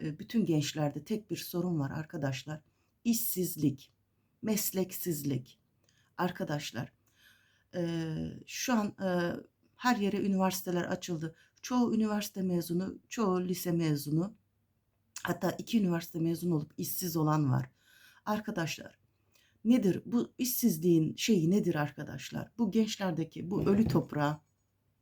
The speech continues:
sadece K P S S sınavına girip kazandığım bölümde iyi bir ya-, e, devlette, e, devlet memuru mu olsam, şöyle böyle mi? Tek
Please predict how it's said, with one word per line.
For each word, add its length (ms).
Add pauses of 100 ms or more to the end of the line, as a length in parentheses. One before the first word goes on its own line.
(240)
sadece 500
K 240
P 120
S 160
S 160
sınavına 420
girip 320 (420)
kazandığım 680
bölümde 460
iyi 200
bir 60
ya-, 320 (340)
e, 200
devlette, 720 (140)
e, 220
devlet 360
memuru 360
mu 100
olsam, 540 (580)
şöyle 420
böyle 300
mi? 160 (200)
Tek 200